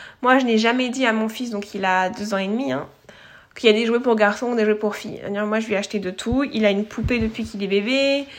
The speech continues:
il a une cuisine, il a des, il a des voitures aussi. Donc, il a des jouets qu'on pourrait dire très garçon et des jouets qu'on pourrait dire très fille.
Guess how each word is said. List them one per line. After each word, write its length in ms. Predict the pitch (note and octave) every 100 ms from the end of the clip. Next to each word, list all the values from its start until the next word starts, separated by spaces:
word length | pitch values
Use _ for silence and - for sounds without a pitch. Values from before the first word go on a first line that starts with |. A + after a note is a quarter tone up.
| - - -
il 80 | G#3
a 40 |
une 100 | E3+
cuisine, 680 | - B3+ B3+ C4+ C#4 C#4 C4+
il 140 | A#3
a 180 | G3+ G3+
des, 140 | F#3+ -
il 120 | G#3+ F#3+
a 40 |
des 120 | F#3
voitures 480 | C3 G#3 A3 D4+ C#4+
aussi. 280 | A#3 A3+ C4
Donc, 200 | A3+ A3
il 80 | G3+
a 40 |
des 100 | G#3
jouets 180 | A3+ B3
qu'on 140 | A3
pourrait 420 | G#3 G#3 G#3 - -
dire 420 | - G3 A3 A3
très 200 | - A3+
garçon 520 | G3 G3 - A#3 A#3+ -
et 60 |
des 120 | G3+ G#3
jouets 140 | A3+
qu'on 140 | A3
pourrait 260 | G#3+ G#3 G3+
dire 160 | G#3+ G#3+
très 240 | - G#3
fille. 320 | - C4+ C4+